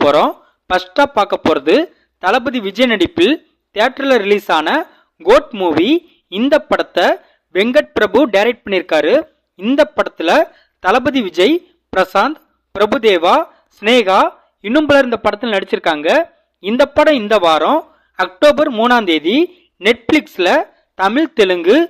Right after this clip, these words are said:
ஹிந்தி, கன்னடம் மற்றும் மலையாளம் போன்ற லாங்குவேஜ்ல ரிலீஸ் ஆகுது. இது ஒரு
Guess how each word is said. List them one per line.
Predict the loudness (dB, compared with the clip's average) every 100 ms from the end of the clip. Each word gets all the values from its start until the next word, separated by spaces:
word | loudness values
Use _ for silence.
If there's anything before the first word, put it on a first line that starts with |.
| _ _ -8
ஹிந்தி, | -2 2 2 0 -2
கன்னடம் | -2 0 0 -2 _ _ _ -6
மற்றும் | -6 -2 -4 -4 -8 _ _ -2
மலையாளம் | 2 4 2 2
போன்ற | 0 0 0
லாங்குவேஜ்ல | -2 0 -4 0 0 0 -2 _ _ -4
ரிலீஸ் | 0 0 0 -2
ஆகுது. | 0 -2 -2 -4 _ _ -4 0
இது | 2 4
ஒரு | 4